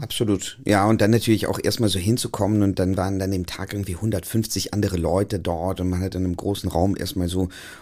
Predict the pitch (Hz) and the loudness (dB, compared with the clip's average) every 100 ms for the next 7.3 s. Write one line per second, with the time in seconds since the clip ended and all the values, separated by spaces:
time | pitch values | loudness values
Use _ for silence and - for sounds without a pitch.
0 | - - 92 101 95 - 85 90 87 - | 0 2 4 4 2 0 -2 0 -2 -6
1 | - 92 - 92 110 113 98 - 98 87 | -4 -4 0 2 6 6 4 0 -4 -2
2 | 92 87 92 - - 90 92 90 87 - | 0 0 -2 -4 0 2 4 2 0 -2
3 | 98 95 92 90 90 90 90 90 - - | -2 0 -2 -2 -2 2 0 -2 -10 -14
4 | - 98 90 85 104 101 90 - - 85 | -8 -4 -4 -2 0 0 -2 -8 -10 -10
5 | 90 - - 104 92 85 85 95 98 - | -10 -8 -4 -2 0 -2 -2 -2 -2 -2
6 | - - 104 - 90 - - 92 - 95 | -4 -2 -2 -2 -4 -4 -2 -2 -2 -4
7 | - 80 | -4 -6